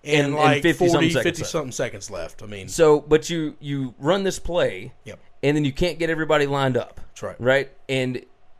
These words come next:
Speaker 2: and you're running down clock, running down clock, running down clock, and they look like they're gonna go up and spike the ball.
Speaker 1: Yep.
Speaker 2: Nobody on that team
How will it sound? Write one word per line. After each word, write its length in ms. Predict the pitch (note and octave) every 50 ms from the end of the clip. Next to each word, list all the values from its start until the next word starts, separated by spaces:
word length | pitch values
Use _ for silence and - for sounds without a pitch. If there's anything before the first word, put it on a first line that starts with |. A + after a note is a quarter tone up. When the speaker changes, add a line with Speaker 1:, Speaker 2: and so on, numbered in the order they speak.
| _ _ _ -
Speaker 2:
and 180 | C#3 C3 B2 A#2+
you're 240 | A#2+ A#2 A2 G#2 G2+ - -
running 320 | B2 C3 D#3+ F3+ F#3 F3 D#3+
down 240 | E3 D#3 D#3 D3 -
clock, 260 | - B2+ G#2 F#2+ -
running 220 | C#3+ D#3 D#3+ D#3
down 180 | D3+ D3+ C#3+ B2+
clock, 260 | - B2+ A2 F#2+ G2
running 200 | A#2+ C#3 D#3 D#3
down 180 | D3+ D3 C#3 B2+
clock, 300 | - C#3 A#2+ A2 A2 - - - _ - _ - - C3+
and 320 | C3+ C3+ C3 C3 C3 - - B2
they 100 | C3 B2+
look 260 | B2 D3 - - -
like 160 | A#3 G3 -
they're 100 | F#3 F3+
gonna 140 | E3+ F3 E3+
go 180 | D#3+ E3 D3 C3+
up 240 | C3 C3+ C3 - - -
and 200 | B2+ B2+ A#2+ A#2
spike 300 | - - D#3 C#3 C3 C3+
the 60 | B2
ball. 260 | A2 A2+ A2 - - - - _ - -
Speaker 1:
Yep. 120 | G#2+ - - _ - _ _ _ _ _ _ _ _ _ - - - - - - - - _ - - - _ -
Speaker 2:
Nobody 680 | - C#3 C#3+ D#3+ G3+ A#3+ C4 B3 A3+ G3+ F#3+ G3 F#3+ F3
on 220 | - D3 D#3+ E3 D#3
that 240 | C#3+ D3 C#3+ - -
team 420 | - E3+ F3 E3 C3+ A#2+ A#2 A#2